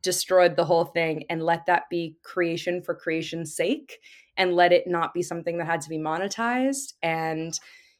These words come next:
you know, I still had a team, <laughs> paid my team and, like, swallowed all of that, but, like, felt really in my conviction to just be like, "What's the ride and the world that I actually wanna be making?" And that's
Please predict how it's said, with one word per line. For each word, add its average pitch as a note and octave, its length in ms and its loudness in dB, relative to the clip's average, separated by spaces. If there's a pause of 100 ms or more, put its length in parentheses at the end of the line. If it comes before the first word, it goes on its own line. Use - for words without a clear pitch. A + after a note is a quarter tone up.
you G#3 100 -2
know, F#3 220 6
I F#3 100 2
still E3+ 240 -2
had D#3+ 160 -2
a E3+ 140 -2
team, A#3 680 2
<laughs> - 20 -12
paid F3 200 0
my A#2 120 -6
team C4 560 4
and, F#3+ 100 0
like, E3 160 -4
swallowed F3+ 500 6
all D3+ 280 4
of D3+ 80 -14
that, B3 480 6 (140)
but, - 220 2
like, F3+ 180 4
felt - 300 2
really F#3+ 360 2
in G3+ 80 0
my F3 120 0
conviction A#3 460 -2
to A#3 80 0
just G#3+ 140 -4
be G#3 100 0
like, F#3+ 160 4 (880)
"What's G#3 280 -6
the F#4+ 100 -4
ride E3+ 540 6
and F3 100 0
the D#3+ 60 2
world D3+ 340 0
that D#3 80 -2
I - 100 -2
actually D#3 300 -6
wanna D#3+ 160 -4
be D3+ 120 -2
making?" A#3 600 2 (300)
And G3 160 0
that's - 480 -4